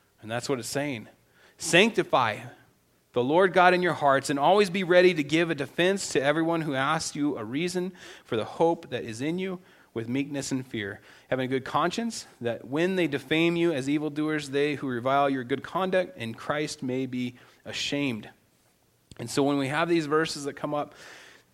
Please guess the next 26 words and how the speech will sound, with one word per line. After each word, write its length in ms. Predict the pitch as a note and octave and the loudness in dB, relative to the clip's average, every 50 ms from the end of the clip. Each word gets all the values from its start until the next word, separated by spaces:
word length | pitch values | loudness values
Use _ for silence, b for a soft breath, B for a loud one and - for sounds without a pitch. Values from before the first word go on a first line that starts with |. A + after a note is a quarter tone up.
| _ | _
the, 240 | C3+ C3 D3 D3 C#3+ | 0 2 2 2 4
they're 160 | C#3 D#3+ D#3+ | 2 0 2
gonna 200 | D#3+ F3 F3 E3 | 2 2 2 2
mock 440 | D3 C#3+ D3 D3+ D3+ D#3 E3+ - - | 0 0 0 2 2 2 2 2 0
us, 180 | F3+ F3 - - | -2 -2 0 -2
and 100 | D3 C#3 | -2 -2
it 60 | C3 | -2
says 320 | - - F3 F3 F3 D#3 | 0 0 2 2 2 2
right 160 | E3 D#3+ D3 | 0 -2 -2
here 260 | C#3 - - E3+ E3+ E3 | -2 0 0 2 2 2
that 140 | C#3+ C3+ | 0 0
there's 160 | C3+ C#3+ A#2+ - | -2 -4 -4 -2
two 160 | - G3 F#3 | -4 0 2
different 240 | F#3 F3 E3+ E3 E3 | 2 2 2 0 0
things 160 | E3+ E3+ D#3 | 0 0 0
that 80 | D3+ | -2
we're 80 | C#3 C#3 | -4 -2
gonna 160 | C#3+ C#3+ C#3+ | -2 -2 0
be 120 | C#3 C#3 C3+ | 0 -2 -2
doing. 340 | C3 D3+ E3 E3 D3+ C#3 | 0 0 0 2 0 0
We're 80 | C3+ C3+ | -2 -2
gonna 120 | C#3+ D3 | -4 -4
have 220 | B2+ - D3 C#3+ B2 | -4 -4 -4 -4 -2
a 60 | A#2 | -4
spoken 520 | - - - - C#3 D3 D#3 - F#3+ F3+ | -4 -6 -4 0 0 0 2 2 -2 -4
testimony, 680 | F3 - F3+ F3 E3+ - F#3 F3+ F#3 F#3+ G3 A3 A3+ G#3 | 0 0 -2 -2 0 -2 -2 -2 0 -2 -2 -4 -6 -10